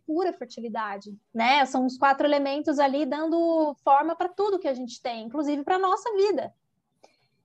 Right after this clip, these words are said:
Então, eu vejo que é muito, tem uma coisa sagrada nisso, sim. Tem algo muito sagrado,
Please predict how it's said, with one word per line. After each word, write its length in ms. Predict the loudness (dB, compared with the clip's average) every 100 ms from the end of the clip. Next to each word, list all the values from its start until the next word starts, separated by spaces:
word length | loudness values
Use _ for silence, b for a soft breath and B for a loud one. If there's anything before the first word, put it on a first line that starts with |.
| _
Então, 340 | -6 0 2 4
eu 140 | 2
vejo 260 | 2 0 0
que 80 | -2
é 60 |
muito, 640 | 0 -2 -2 -2 0 -2 -2
tem 220 | -4 -2
uma 180 | -4 -2
coisa 560 | 0 2 2 -4 -6 _
sagrada 560 | _ -4 -2 -2 -2 -6
nisso, 340 | -8 -8 -10 -14
sim. 580 | -16 -2 2 2 0 -4 _
Tem 180 | 0 2
algo 240 | 4 2 2
muito 240 | -2 -6
sagrado, 720 | -4 -4 0 0 -2 -6 -16